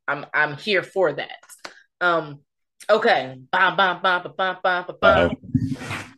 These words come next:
Speaker 1: Nickelodeon. So, Big Kev, what is your definition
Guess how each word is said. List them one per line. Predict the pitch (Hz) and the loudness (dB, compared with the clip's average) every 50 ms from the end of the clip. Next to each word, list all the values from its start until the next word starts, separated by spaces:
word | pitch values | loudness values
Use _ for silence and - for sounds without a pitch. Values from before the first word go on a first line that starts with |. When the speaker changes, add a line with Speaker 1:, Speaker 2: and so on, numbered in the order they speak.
| _ 160 | _ -6
Speaker 1:
Nickelodeon. | 180 170 170 165 208 190 185 190 196 196 196 202 208 214 214 226 233 233 233 240 240 240 240 - - - | -4 -4 -4 -4 -6 -6 -6 -4 -4 -2 -2 -2 -2 -4 -4 -6 -4 -4 -4 -4 -6 -8 -10 -12 -18 -18
So, | - - - 294 294 269 220 180 160 151 151 147 - _ _ _ _ _ - - - - - 196 185 180 175 - | -8 2 4 6 8 8 8 6 6 2 0 -4 -10 _ _ _ _ _ -20 -20 -20 -20 -20 -20 -20 -16 -8 -2
Big | 269 285 302 330 339 349 349 359 - - - _ _ _ _ - | 2 2 4 4 2 2 0 -2 -2 -4 -10 _ _ _ _ -14
Kev, | - - 240 240 226 190 156 143 143 147 147 147 - _ _ _ _ _ _ _ _ _ _ _ _ _ _ _ _ _ _ _ _ _ _ _ | -4 2 6 6 8 8 6 2 0 -4 -8 -10 -20 _ _ _ _ _ _ _ _ _ _ _ _ _ _ _ _ _ _ _ _ _ _ _
what | - 165 151 151 156 160 170 180 190 208 233 269 262 - - - - - - _ _ _ _ _ _ _ _ _ - | -20 -20 -18 -16 -10 -2 2 6 6 8 8 6 4 0 -2 -14 -18 -18 -20 _ _ _ _ _ _ _ _ _ -2
is | 202 190 175 165 165 156 | 0 0 0 -2 -4 -4
your | 160 180 190 214 233 254 262 226 | 0 2 4 6 6 4 4 2
definition | 196 208 202 202 - - 208 202 190 180 - - - 151 156 156 156 | 2 2 2 2 -2 -8 -6 -6 -6 -6 -6 -6 -8 -8 -8 -8 -10